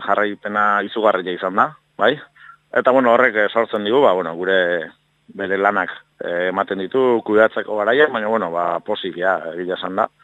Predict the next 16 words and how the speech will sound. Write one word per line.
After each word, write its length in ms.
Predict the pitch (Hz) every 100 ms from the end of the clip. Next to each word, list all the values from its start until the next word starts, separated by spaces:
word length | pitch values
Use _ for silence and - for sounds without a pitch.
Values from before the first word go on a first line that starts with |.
| - _ _ _ -
eh, 600 | 87 82 85 80 73 - _ _ _ -
sortu 320 | - 104 107
den 280 | 101 98 101
mugimenduarekin. 840 | 101 104 110 104 98 98 95 143 175 - - -
Badakigu 520 | 127 135 120 117 120
ez 60 | -
dela 200 | 120 107
udazken 400 | 110 113 - 110
bateko 300 | 104 92 98
lana, 340 | 98 139 139 85
azkenean, 480 | - 101 95 98
eh, 400 | 98 95 95 101 90 - -
ba, 400 | 95 87 87 92 _ _ _ _
urtero, 400 | - 113 113 110 110
urtero, 640 | 101 101 110 110 107 101 - _ _ _ - -
eh, 420 | 90 90 87 85